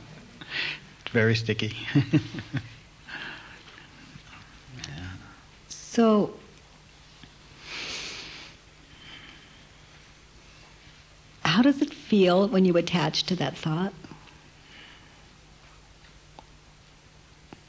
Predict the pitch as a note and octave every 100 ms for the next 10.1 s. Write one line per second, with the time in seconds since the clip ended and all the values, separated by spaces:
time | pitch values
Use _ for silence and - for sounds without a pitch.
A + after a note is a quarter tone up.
0 | - - - - - G#3 G#3+ A#3+ A#3+ A#3+
1 | A3+ A#3 G3 F#3+ G3+ G#3 - G#3 G#3 A#3
2 | - E3+ D#3 - - - - - - -
3 | - - F#3 G3 F#3 G#3 F3+ F3+ F3 E3+
4 | D3 D3 F#3+ F3 D3+ A#2 - - - -
5 | - - D3 D3 D#3 - - - - -
6 | - - - G#3 G3+ G3 E3 F3+ F3+ -
7 | D#3+ B2 - - - - D3 - - -
8 | - - - - - - F#3 F3 G3 -
9 | - - A3+ A#3 E3 D3+ D3+ D3+ D3 C#3
10 | B2